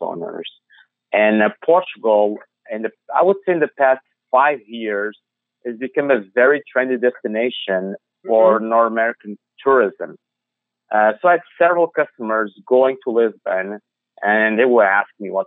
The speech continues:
Speaker 1: to do there, what to eat, where to visit. And every time they would come back, they would, like, be fascinated by the culture, by the food,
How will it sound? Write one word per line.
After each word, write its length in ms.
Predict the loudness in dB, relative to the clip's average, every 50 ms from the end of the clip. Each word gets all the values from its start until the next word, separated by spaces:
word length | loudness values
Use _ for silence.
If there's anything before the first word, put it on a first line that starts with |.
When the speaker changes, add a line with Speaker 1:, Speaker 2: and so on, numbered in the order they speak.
| _ -12
Speaker 1:
to 60 | -14
do 200 | -10 -8 -6 -2
there, 200 | 0 2 2 2
what 200 | 2 0 0 -2 -4 _
to 120 | -10 -8 -6
eat, 180 | -6 -8 -8 -6
where 180 | -2 -2 -2 0
to 160 | -2 -6 -8 -2
visit. 640 | 0 2 2 2 2 2 2 4 4 4 4 2 0 _ _ _ _ _ _ _ _ _ _ _ _ _ -2
And 200 | 0 0 2 0
every 200 | 0 0 -2 -4
time 140 | -6 -4 -4
they 80 | -4
would 100 | -6 -6 -6
come 180 | -8 -4 0
back, 320 | 2 4 4 4 4 2 -2 _ -6
they 60 | -4
would, 220 | -4 -2 -4 -4 -2
like, 300 | -2 -2 -2 -4 -6 _
be 160 | -16 -16 -16 _ _ -2
fascinated 680 | -2 -2 -2 -4 _ -10 -8 -6 -6 -4 -6 -8 -6 -4
by 120 | -2 -2
the 100 | 0 -2 -4 -4 -2
culture, 400 | -2 -2 -2 -2 -4 -8 -8 -4
by 200 | 0 0 0 0
the 140 | 0 -2 -6 _ _ _ _
food, 360 | -6 -2 0 0 0 0 -2